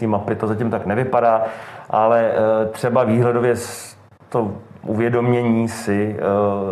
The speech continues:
toho životního prostředí nebo té bezpečnosti, prostě myslím, eh, nebo,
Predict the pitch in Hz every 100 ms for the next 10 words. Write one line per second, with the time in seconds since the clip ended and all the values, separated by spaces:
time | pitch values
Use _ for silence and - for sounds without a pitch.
0 | 82 80 107 104 98 98 104 110 - 95
1 | - 104 104 98 - - 85 - 107 -
2 | 101 - 101 98 98 104 95 95 104 92
3 | 87 87 87 78